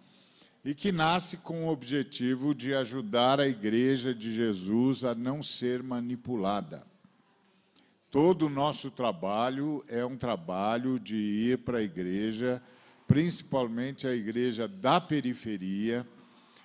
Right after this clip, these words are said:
e levar pra eles o conhecimento das Escrituras. Nós criamos uma, uma revista que se chama A Bíblia e os Direitos, e onde a gente mostra que todos os direitos, chamados direitos humanos, direitos civis,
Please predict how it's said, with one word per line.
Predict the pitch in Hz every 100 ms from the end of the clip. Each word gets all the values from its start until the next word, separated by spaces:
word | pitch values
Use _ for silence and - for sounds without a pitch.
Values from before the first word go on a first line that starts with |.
| -
e | 131
levar | 143 165 117 123 156 180
pra | 160 143 127
eles | 147 151 123
o | 104
conhecimento | 135 135 139 - 117 135 147 135
das | 117 135 147 131
Escrituras. | 123 - 101 95 - 107 113 127 143 139 - - - _ -
Nós | 113 147 -
criamos | 135 131 131 135 127 123 98
uma, | 117 117 113 110 104 95 92 85
uma | 101 110 107
revista | 113 90 90 104 117 - - 143 135 - - - _
que | - 127
se | - 131
chama | - 127 127 123 120 117
A | 110
Bíblia | 92 127 156 151 160 156 - 151
e | 165 175
os | 160 156 107
Direitos, | 117 110 107 127 143 - 165 175 - - _ _ _ _ 123
e | 131
onde | 131 151 147
a | 151
gente | 123 170 147
mostra | 135 143 170 151
que | 143 139
todos | - - 180 214 180 151
os | 139 117
direitos, | 107 120 117 135 139 135 131 -
chamados | - 117 120 127 123 120 98
direitos | 117 113 120 117 98
humanos, | 98 95 117 127 120 95
direitos | 101 104 113 98 -
civis, | 95 85 104 143 165 -